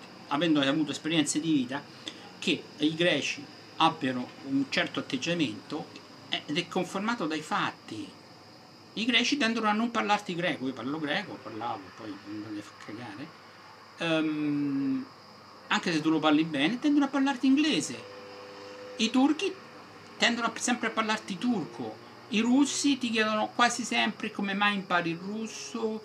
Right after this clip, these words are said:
qual è il tuo livello di russo. Ci sono delle, mi viene in inglese, commonalities, cose in comune, ok? Non è che la cultura è irrilevante, è un aspetto,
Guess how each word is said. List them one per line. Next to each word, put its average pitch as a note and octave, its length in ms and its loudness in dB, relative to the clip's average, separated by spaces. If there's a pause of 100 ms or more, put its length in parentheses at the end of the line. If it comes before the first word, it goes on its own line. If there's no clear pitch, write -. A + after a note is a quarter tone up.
(280)
qual F3+ 220 2
è F#3+ 60 2
il F#3 180 0
tuo E3 140 2
livello D#3 440 4
di E3 120 -2
russo. G#3+ 440 -6 (340)
Ci - 140 2
sono B3 220 4
delle, A3+ 360 0 (840)
mi D#3 80 0
viene D#3+ 220 4
in D3 60 6
inglese, D3 340 0
commonalities, C#3 840 0
cose G3+ 300 -4
in E3+ 100 -4
comune, D3 640 -4 (1600)
ok? C3 160 -6 (340)
Non G#3 180 2
è D4+ 60 -4
che A3+ 100 0
la F3 80 -2
cultura D3 320 0
è C#3+ 60 2
irrilevante, B2+ 840 -2 (220)
è C4 100 -12 (120)
un B3 80 6
aspetto, - 600 -6